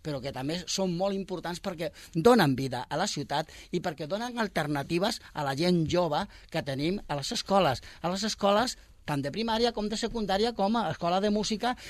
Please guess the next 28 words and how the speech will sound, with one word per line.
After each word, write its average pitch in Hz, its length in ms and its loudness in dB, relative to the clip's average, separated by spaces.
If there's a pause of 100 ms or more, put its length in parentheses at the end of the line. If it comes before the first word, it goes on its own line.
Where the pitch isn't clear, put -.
i, 160 160 0
per 160 160 -2
tant, 147 240 -2 (240)
tenir 196 300 4 (100)
aquest 220 320 -2
tipus, 175 400 0
diguem-ne, 156 460 2 (560)
tenir 185 280 6
aquest 180 280 0
tipus 220 320 2
de 185 120 8
reducció 170 520 0
de 208 120 6
preu 170 320 4
per 180 220 -2
facilitar 196 540 0
l'entrada, 175 520 0 (180)
per 151 160 2
mi 165 140 4
és 226 100 2
molt 233 200 4
important. 135 520 0 (260)
I - 100 -2
són 254 260 2
punts 240 320 0
que 170 120 -6
a 151 40 -4
vegades 208 440 -2